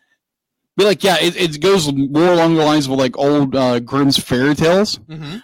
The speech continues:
Speaker 1: but ratcheted up so well. The,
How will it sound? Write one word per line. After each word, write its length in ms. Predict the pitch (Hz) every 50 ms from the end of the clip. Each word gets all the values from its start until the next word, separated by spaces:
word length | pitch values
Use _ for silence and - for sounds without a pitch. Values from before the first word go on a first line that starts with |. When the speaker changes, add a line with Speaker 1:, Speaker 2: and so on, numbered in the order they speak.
| - _
Speaker 1:
but 520 | 135 127 120 151 143 135 131 123 120 117 - - _ _ -
ratcheted 640 | 127 127 139 147 147 156 - - 165 165 156 143 139
up 180 | 139 135 - -
so 340 | - - - 160 147 147 143
well. 340 | 135 135 131 131 131 131 123
The, 560 | 127 135 135 131 127 123 120 117 110 107